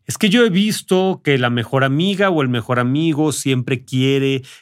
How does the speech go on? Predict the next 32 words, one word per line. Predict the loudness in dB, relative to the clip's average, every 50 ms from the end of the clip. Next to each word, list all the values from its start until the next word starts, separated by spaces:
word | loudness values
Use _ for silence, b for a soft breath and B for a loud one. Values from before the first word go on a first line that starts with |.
| B B
meterse | -4 -2 -2 -2 -2 -2 0 0 0 0 -2 -4 -4 -2 0
y | 0 0 0 -2
se | -2 -4 -2
enamora | -2 -2 -2 -2 -2 -2 -2 -2 0 0 0 0 0 0 -2
y | -2
se | -4 -4 -6
le | -4 -4
antoja | -4 -4 -4 -4 -2 -2 -2 -2 -2 -4 -4 -4 -6 -8 B B B B
porque | -6 -6 -4 -4 -2 -2 -2 0
ve | 2 2 2 2 0 0
que | -2 -4 -2
la | -2 -2 -2 -2 -2
pareja | -4 -2 0 0 0 0 -2 -4 -4 -2 -2 0 0 -2 -2
es | -4 -6 -6 -8
exitosa | -10 -10 -12 -10 -4 -2 -2 -2 -2 -2 -4 -4 -4
y | -2 -2 -2
ellos | -2 0 -2 -4 -6
quieren | -6 -6 -4 -4 -2 -4 -4 -4
lo | -6 -6
mismo. | -6 -8 -10 -12 -16 _ _ _ _ _ _ _ _ _ _ _ _ _ _ _ _ _ _ _ _ _ _ _ _ -4
Hay | -2 0 0 -2 -2 -4
infinidad | -2 0 0 0 0 -2 -2 -2 0 2 2 2 2 2 2 0 0 -2 -6 _ _ _ _ _ _ _ _ _ _ _ _ _ _ _ _ -10 -6
de | -2 -2 -2 0
pretextos | 0 -2 -2 0 0 -2 -2 -4 -4 -2 -2 0 -2 -4 -8 -14 -18 _ _ _ _ _ _ _ _
que | -4 -4
justifican | -2 0 -2 -2 -2 -2 -2 -2 -2 -2 0 0 0 0
el | 0 -2
por | 0 0 -2 -2 -2
qué | -2 -2 -2
podemos | -2 0 -2 0 0 0 -2 -2 -2 -2
ser | -2 -2 -2 -2 -2 -6
tóxicos | -12 _ _ -6 -6 -6 -6 -6 -6 -6 -6 -6 -6 -6 -6 -6 -8 -12 -16